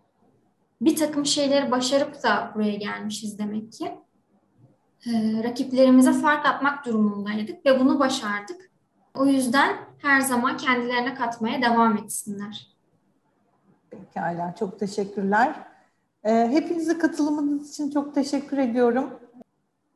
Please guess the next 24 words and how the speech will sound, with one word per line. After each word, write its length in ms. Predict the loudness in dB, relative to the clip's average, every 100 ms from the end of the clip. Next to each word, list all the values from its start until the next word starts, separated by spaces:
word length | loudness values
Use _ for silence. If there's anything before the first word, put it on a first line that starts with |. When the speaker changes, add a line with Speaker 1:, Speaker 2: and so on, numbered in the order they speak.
| _
Speaker 2:
İyi 160 | -8 -2
ki 120 | 4
varsınız. 640 | 6 6 2 0 0 -2 -4
Orta 300 | 4 4 6
genç 360 | 4 4 2 2
inciler, 440 | -2 0 4 4 2 -4 2
genç 320 | 2 2 0
inciler 680 | -2 0 4 6 6 2 -8 -16 -18 -2
ve 40 | 0
geleceğin 640 | 4 2 2 0 2 4
genç 300 | 4 2 -2
incileri 500 | -4 -2 -2 -2 -4
diyelim. 440 | -2 -2 -4 -8 -10
Ee, 320 | -6 -4 -4 -6 -6
bugünden 480 | -6 -4 2 2
sonraya 580 | 0 -4 -4 -2 -2 0
da 260 | 0 -2 -4
buradan 520 | -10 -2 -2 -2 -6 -20 _ _ _
onlara 460 | -6 -4 -2 -2 -4
da 100 | -6
bir 40 |
selam 460 | -8 -6 -4 -2 -2
vermiş 420 | -2 -4 -6 -14
olalım. 400 | -10 -8 -6 -8